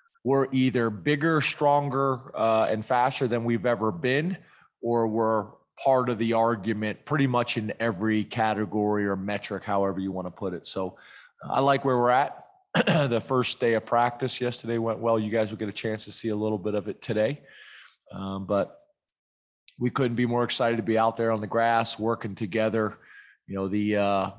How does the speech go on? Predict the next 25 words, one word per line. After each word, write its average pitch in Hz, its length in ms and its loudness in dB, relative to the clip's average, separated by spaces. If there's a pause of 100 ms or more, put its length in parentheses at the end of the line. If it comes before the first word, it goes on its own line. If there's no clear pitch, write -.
(180)
the 101 120 -8
plan 113 420 -2
for 113 140 0
having 110 240 0
a 104 60 -4
full 113 260 -2
Beaver 104 360 0
Stadium, 123 840 0 (440)
uh, 92 120 -12
competing, 110 880 -2
you 104 80 -10
know, 101 200 -2
in 104 100 -2
the 104 80 -4
Big 107 280 -4
Ten, 120 320 0
opening 113 480 -2
up 110 160 0
obviously 107 480 0
week 104 320 -6
one 110 320 -2
with 101 240 -6
Wisconsin, 110 720 -6
tremendous 107 540 -4
challenge, 113 640 -2